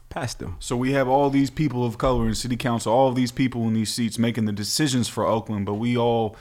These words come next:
Speaker 2: yelling around white supremacy. <laughs> These are neocolonialists doing the job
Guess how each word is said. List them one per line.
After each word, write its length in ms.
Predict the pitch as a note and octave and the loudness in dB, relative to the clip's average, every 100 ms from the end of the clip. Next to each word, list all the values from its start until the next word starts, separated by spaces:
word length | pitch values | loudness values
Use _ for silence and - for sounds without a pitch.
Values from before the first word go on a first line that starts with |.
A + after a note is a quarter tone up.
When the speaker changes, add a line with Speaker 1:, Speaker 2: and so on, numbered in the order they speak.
| - | -8
Speaker 2:
yelling 340 | G#2+ A2 B2 A#2 | -4 0 0 2
around 480 | A2+ A2+ A2 G2+ - - - | 0 0 -2 -4 -10 -20 -14
white 320 | F2 G2+ A#2 | 0 2 2
supremacy. 680 | - B2+ B2 C3 B2+ D3 D3+ - - _ _ _ _ _ _ _ _ _ _ _ _ _ _ _ _ - | -2 -2 -2 -2 -2 -4 -8 -16 -20 _ _ _ _ _ _ _ _ _ _ _ _ _ _ _ _ 0
<laughs> 0 | - A3 F#3 G3+ C#3 - - - - - _ _ _ - | 2 4 4 2 -2 -6 -18 -18 -18 -20 _ _ _ -4
These 240 | C#3+ D3 | -2 2
are 120 | C#3 C3 | 2 4
neocolonialists 840 | C#3 D3 C#3+ D3 D#3 C#3 C3 B2+ | 4 4 0 -2 0 0 0 -2
doing 220 | B2 C3+ C#3 | 0 2 0
the 60 | |
job 580 | B2 C3+ D3+ D3+ C3 | 2 2 2 2 0